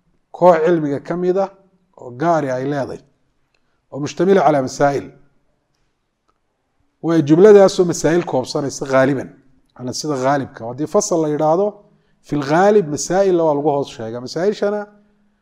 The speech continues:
furuuc baa markaa iyadana ayaa ka sii hoos baxda.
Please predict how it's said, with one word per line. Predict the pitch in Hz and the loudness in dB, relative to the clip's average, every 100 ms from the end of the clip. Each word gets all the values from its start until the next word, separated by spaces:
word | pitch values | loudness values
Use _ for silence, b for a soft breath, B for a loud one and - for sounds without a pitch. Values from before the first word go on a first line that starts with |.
| _ _ | _ _
furuuc | - 156 190 165 | -4 2 4 4
baa | 170 160 | 2 0
markaa | 156 151 151 | -2 -2 -2
iyadana | 151 147 139 143 143 - _ _ _ _ - | -2 -4 -4 -6 -8 -14 _ _ _ _ -14
ayaa | 139 131 | -12 -8
ka | 160 | -8
sii | - | -4
hoos | 131 139 - | -4 -4 -6
baxda. | 104 - 98 | -14 -14 -14